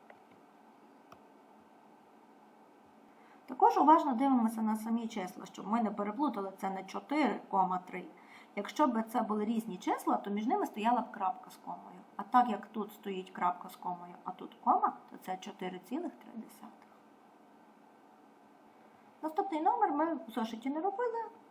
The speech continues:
але можете послухати. Найвищою вершиною земної кулі, виміряною від рівня моря, вважається гора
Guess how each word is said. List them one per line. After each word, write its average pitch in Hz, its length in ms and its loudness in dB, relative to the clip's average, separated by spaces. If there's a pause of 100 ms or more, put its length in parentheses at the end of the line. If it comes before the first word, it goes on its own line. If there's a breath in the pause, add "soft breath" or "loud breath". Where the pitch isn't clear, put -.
але 349 180 0
можете - 320 0
послухати. - 560 -12 (840 loud breath)
Найвищою 339 560 2
вершиною 240 580 2
земної 185 400 -6 (100)
кулі, 190 300 -8 (320)
виміряною 190 800 -2
від 196 180 -6
рівня 214 340 0
моря, 180 380 -6 (100)
вважається 226 560 -2
гора 185 360 -4